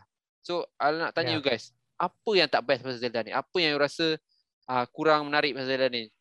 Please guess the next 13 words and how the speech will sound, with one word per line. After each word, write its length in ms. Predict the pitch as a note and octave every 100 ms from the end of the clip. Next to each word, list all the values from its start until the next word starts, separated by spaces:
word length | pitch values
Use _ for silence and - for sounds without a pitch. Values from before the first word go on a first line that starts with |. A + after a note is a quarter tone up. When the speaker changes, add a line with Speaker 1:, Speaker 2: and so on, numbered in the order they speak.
| _
Speaker 1:
Uh, 560 | B2 A#2+ A#2+ A#2+ A#2+
okay, 160 | A#2 C#3+
kita 220 | A#2+ D#3
start 240 | C3+ - B2
dengan, 400 | C#3+ C#3 C#3 C3+ -
uh, 320 | - B2 A#2+ A#2+
Umar 240 | C#3 C#3
dulu 100 | C3+
lah. 100 | C3 _ _ _ _ _ _ _ _ - -
What, 180 | C#3+ -
what 200 | D#3+ D#3+
do 100 | D3+
you 240 | D3 C#3+